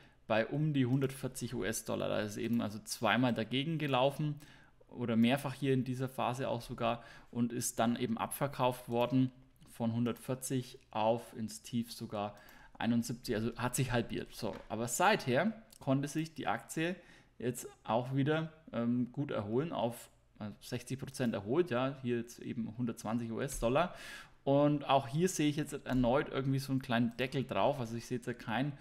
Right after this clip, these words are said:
kurzfristiges Durchzünden auf diese hundertvierzig zurück, sondern kann mir so gut vorstellen, dass, äh, hier jetzt also ein, äh, Tief gemacht wurde, dann ein Hoch,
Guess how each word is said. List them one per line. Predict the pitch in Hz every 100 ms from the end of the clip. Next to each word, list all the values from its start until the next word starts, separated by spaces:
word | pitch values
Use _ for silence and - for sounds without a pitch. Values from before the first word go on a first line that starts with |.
| - - -
kurzfristiges | 156 147 - 147 - 127 127 -
Durchzünden | - 165 175 - - 139 143 147 - 175 180 - - -
auf | - 117
diese | 135 127
hundertvierzig | 127 127 - 151 143 131 -
zurück, | 127 151 185 - - _ _ _ _ _ _ - - -
sondern | - 127
kann | 120 131
mir | 131
so | 117
gut | 127 123
vorstellen, | - 123 135 143 135 135 - - _ -
dass, | 110 - - - -
äh, | 120 113 110 -
hier | - 139 127
jetzt | 123
also | 107 107 117
ein, | 113 107 104 107 - - - - -
äh, | 110 107 107 - - - _ -
Tief | - 185 -
gemacht | - 156 156 -
wurde, | 147 147
dann | 139 117
ein | - 113 113 - _ _ - - -
Hoch, | 131 156 196